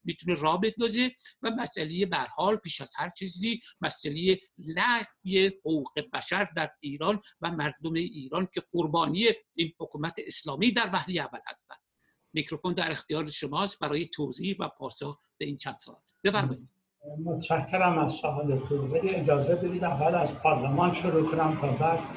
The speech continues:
Speaker 2: بقیه سوال که می‌ره در اشکال دیگه بازتر بکنم. <clears throat> مسئله، اه، تا حالا در این چهل سال اخیر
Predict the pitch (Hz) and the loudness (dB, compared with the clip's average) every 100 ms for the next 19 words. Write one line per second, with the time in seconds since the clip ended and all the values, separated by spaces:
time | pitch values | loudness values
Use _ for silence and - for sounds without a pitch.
0 | - - - 160 139 147 175 156 - 143 | -12 -14 0 2 4 6 6 4 4 4
1 | 160 160 160 160 160 151 131 127 - - | 4 2 0 0 2 4 4 2 -6 -16
2 | - _ _ _ _ _ - - - - | -20 _ _ _ _ _ -4 -4 -6 -8
3 | 131 - 160 160 147 156 143 175 180 - | -8 -4 -4 -4 -6 -6 0 0 0 -8
4 | _ _ _ _ 143 156 - - 165 165 | _ _ _ _ 2 4 4 4 6 6
5 | 139 - - _ _ _ _ 143 190 - | 4 -2 -10 _ _ _ _ 6 6 6
6 | - - _ _ _ _ _ _ _ _ | 0 -12 _ _ _ _ _ _ _ _
7 | 175 160 - 165 180 196 - - 175 151 | 4 4 6 4 4 2 -2 -4 0 4
8 | - - - - - 170 156 151 156 190 | 4 4 2 -2 0 2 4 2 2 4
9 | 196 151 151 156 - 151 143 127 - 180 | 6 6 6 2 2 4 4 2 4 4
10 | 180 131 131 127 175 180 165 | 4 4 2 2 2 4 2